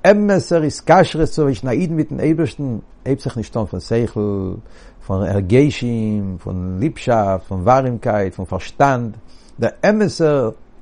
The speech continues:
קשר פון א איד מיט דעם אייבערשטן איז, אז א איד איז איין זאך מיט דעם אייבערשטן. א איד איז יחיד ליחידו. עס איז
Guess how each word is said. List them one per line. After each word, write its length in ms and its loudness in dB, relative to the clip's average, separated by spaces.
קשר 420 6
פון 160 -4
א 40 2
איד 200 0
מיט 180 -4
דעם 60 -4
אייבערשטן 380 -2
איז, 240 -4
אז 220 2
א 20 2
איד 160 2
איז 120 0
איין 180 -2
זאך 240 -2
מיט 140 -8
דעם 80 -8
אייבערשטן. 360 -10
א 120 4
איד 340 4
איז 160 0
יחיד 600 4
ליחידו. 600 8
עס 100 -10
איז 160 -2